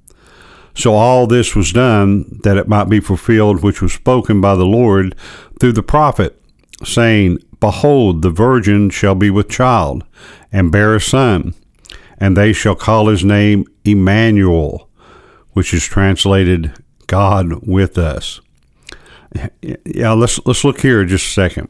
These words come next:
Now, here, let's look at it from Joseph's perspective. You know, sometimes we just sort of, uh,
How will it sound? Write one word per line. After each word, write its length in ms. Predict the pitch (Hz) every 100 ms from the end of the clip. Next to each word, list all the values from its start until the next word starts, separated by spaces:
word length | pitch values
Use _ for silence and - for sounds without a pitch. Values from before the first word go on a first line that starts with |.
| _
Now, 300 | 104 98 92 - - _ - _ _ _ _ _ _ _ _ _ _ _ _ _ -
here, 400 | - 135 139 107 - - - - - - -
let's 380 | - 147 143
look 160 | 165 -
at 140 | 165
it 100 | 135
from 200 | - 104
Joseph's 560 | 92 110 120 - 98 85
perspective. 680 | - - - 95 85 - - - - _ - _ _ _ -
You 100 | 101
know, 120 | 107 101
sometimes 500 | - 127 127 120 95
we 120 | 101
just 200 | 101 -
sort 180 | 110 95
of, 200 | 80 - - - - - _ - -
uh, 380 | 104 92 87